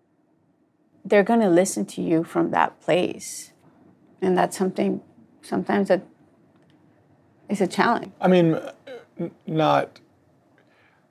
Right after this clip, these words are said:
Speaker 2: we, I mean, we've talked about it a little bit, but there, there's always, even if there's respect and understanding and compassion,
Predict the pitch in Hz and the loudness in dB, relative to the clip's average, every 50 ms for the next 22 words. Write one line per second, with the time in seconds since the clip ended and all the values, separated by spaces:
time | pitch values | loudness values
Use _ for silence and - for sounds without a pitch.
0 | _ _ _ _ _ _ _ _ _ _ _ _ _ _ _ _ _ - 190 196 | _ _ _ _ _ _ _ _ _ _ _ _ _ _ _ _ _ 4 6 6
1 | 196 175 190 196 202 202 190 - - 170 151 - - 151 135 131 131 135 147 160 | 6 6 4 4 2 2 2 4 4 4 4 4 0 -2 0 0 2 2 2 2
2 | 165 131 143 - - 147 139 135 139 - 220 156 143 139 135 - - 160 151 147 | 0 0 -2 -4 -2 -2 -2 -2 -2 -2 0 2 2 2 2 0 2 2 2 6
3 | 131 170 175 190 185 175 151 139 127 131 - 185 202 214 185 180 156 147 135 123 | 8 8 10 10 10 10 8 6 2 -2 2 4 4 6 6 6 4 4 2 0
4 | - - _ 151 147 139 123 131 131 - - - 151 147 147 139 - - - 147 | -4 -8 _ -2 -2 0 0 -2 -4 -4 0 4 4 4 4 2 0 -6 -6 -4
5 | 143 139 131 131 131 135 - 143 135 127 - - 147 143 139 135 131 127 127 123 | -4 -2 -4 -4 -6 -4 -4 -4 -4 -2 0 2 2 2 4 2 0 0 0 -2
6 | 127 127 - 131 127 139 135 139 131 - - 131 123 123 120 123 | -4 -4 -6 -8 -4 -2 -2 -2 -2 -2 -4 -4 -4 -4 -6 -8